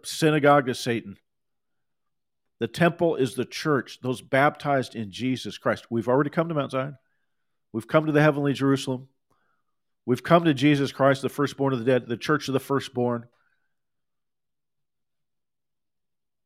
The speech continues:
And every day, man, pastors will go up and they'll contradict what Jesus Christ said. And, and we wonder why we can't get rid of the evil in society. Bible talks about the great deception, great deception.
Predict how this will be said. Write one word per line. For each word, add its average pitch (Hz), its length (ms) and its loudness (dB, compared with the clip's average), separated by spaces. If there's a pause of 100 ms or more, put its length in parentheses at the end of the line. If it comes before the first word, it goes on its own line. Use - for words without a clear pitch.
And 117 100 -4
every 156 180 -4
day, 170 180 0
man, 135 360 -8
pastors 139 400 0
will 135 80 -4
go 139 80 2
up 127 60 0
and 120 60 -10
they'll 110 80 -4
contradict 135 580 -4
what 104 140 -8
Jesus 117 320 -6
Christ 113 240 -6
said. 123 200 -10 (1800)
And, 110 80 -2
and 117 180 0
we 127 120 6
wonder 139 260 4
why 143 160 8
we 139 120 4
can't 139 220 -2
get 139 200 -2
rid 139 160 2
of 110 200 0
the 123 140 -4
evil 139 260 0
in 135 60 -2
society. 139 500 -6 (1160)
Bible 120 180 2
talks 135 220 0
about 120 100 -4
the 117 80 -6
great 127 240 0
deception, 135 440 -4
great 139 340 2
deception. 143 440 -4